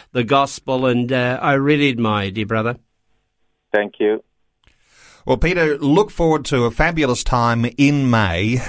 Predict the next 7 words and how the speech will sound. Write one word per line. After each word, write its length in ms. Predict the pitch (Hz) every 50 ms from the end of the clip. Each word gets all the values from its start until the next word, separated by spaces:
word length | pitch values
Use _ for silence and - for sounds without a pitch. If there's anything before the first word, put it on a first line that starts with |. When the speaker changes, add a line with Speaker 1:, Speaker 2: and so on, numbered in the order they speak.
| - - -
Speaker 3:
when 260 | 98 107 107 104 101
Will 220 | 101 143 165 175
Graham 560 | 139 117 127 120 113 107 110 107 110 113 117 - -
arrives 680 | 98 95 101 107 113 127 131 135 131 131 127 127 - - -
in 380 | - 113 110 104 104 104 104 101
Kalgoorlie. 800 | - - - 101 101 101 95 101 117 113 107 78 62 - - - - - -
And 520 | 113 113 113 117 113 113 113 110 107 -